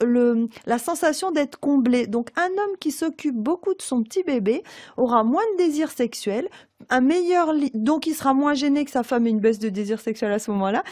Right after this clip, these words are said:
Il aura une meilleure, euh, un meilleur lien avec son enfant dès le départ.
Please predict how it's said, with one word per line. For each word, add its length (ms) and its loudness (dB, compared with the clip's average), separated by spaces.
Il 160 2
aura 260 4
une 140 4
meilleure, 520 4
euh, 180 6
un 80 0
meilleur 380 4
lien 260 2
avec 220 0
son 180 0
enfant 300 -2
dès 180 0
le 80 -2
départ. 560 -2